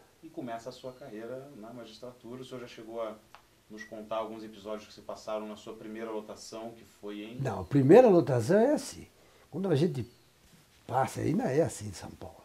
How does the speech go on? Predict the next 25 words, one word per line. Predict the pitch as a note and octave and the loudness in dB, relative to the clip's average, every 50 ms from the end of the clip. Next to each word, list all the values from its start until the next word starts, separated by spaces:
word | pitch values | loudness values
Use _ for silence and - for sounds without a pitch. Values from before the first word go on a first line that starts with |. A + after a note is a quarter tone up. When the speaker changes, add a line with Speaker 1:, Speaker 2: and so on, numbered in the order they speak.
| - _ - - _ - - - _ _ | -20 _ -20 -20 _ -20 -20 -20 _ _
Speaker 2:
Quando | - C#3 D#3 | -8 -6 -4
você | D3+ D3 C3+ B2 | -4 -4 -4 -6
passa, | F#2+ - A2 A#2 B2 - - | -6 -4 -4 -4 -4 -2 -4
você | A#2 G#2+ - C3+ | -6 -4 -4 -2
é | C3+ | 0
nomeado | C3 C3 B2+ C3 C#3 C#3+ C#3 C3+ | 0 2 2 2 2 2 2 2
juiz | A2 A#2 D3 D3 | 2 2 0 -2
substituto. | - - D3+ D3+ D3+ - - - - D3+ - - - F#2+ F2+ - G#2+ G#2+ | -2 -4 -4 -4 -4 -6 -8 -10 -10 -12 -10 -12 -14 -16 -14 -12 -12 -10
Você | - - G#2 | -8 -8 -4
vai | G2 B2 C3+ | -4 -4 -4
para | B2+ C3+ C#3 | -4 -4 -4
uma | C#3+ C#3 A#2+ | -4 -4 -4
circunscrição | G#2 - - - - G#3+ A3+ A#3 A3 - - - - A#3 G#3 - - - - C#3 B2+ - - - - A#2 A#2 A2 G#2 F#2+ E2+ | -6 -8 -10 -6 -2 0 0 0 0 -4 -10 -4 -2 0 0 -2 -4 -8 -8 -8 -8 -8 -8 -8 -6 -6 -4 -4 -6 -8 -10
judiciária, | - G#2 F#2+ F2+ F2 - - - - F#2+ F#2+ - - - - _ - _ _ - - _ _ - - - - _ | -12 -14 -14 -14 -14 -16 -16 -14 -12 -12 -12 -14 -16 -18 -20 _ -20 _ _ -20 -20 _ _ -20 -20 -20 -20 _
que | _ B2+ | _ -2
é | |
um | B2+ C3+ | -2 0
conjunto | C3 E3 F3 E3+ C3+ G2 B2+ C3+ B2+ - C3 | 4 8 8 8 8 8 4 2 2 0 -2
de | C#3 D3+ | -2 0
comarcas | - A3 G3 E3 C3 B2 C3+ C#3+ C#3+ - E3 D3 - - - - - - _ _ _ _ _ _ _ _ _ | 0 2 2 2 2 2 0 -2 -2 -4 -6 -8 -8 -12 -14 -16 -20 -20 _ _ _ _ _ _ _ _ _
que | A2+ - | -8 -4
tem | - B2+ B2+ | -2 0 0
um, | B2+ C3+ C#3+ D#3 D#3 D#3 B2+ B2+ B2+ C3 | 2 2 2 0 0 0 -2 -2 -2 0
uma | C3+ C#3 C3+ C3+ C#3 C3 A2+ | 0 0 0 0 -2 -2 -4
sede. | - - - - - - G2 F#2 F#2+ F#2+ F#2+ - - - - | -6 -10 -14 -12 -10 -8 -8 -8 -8 -10 -10 -12 -14 -16 -18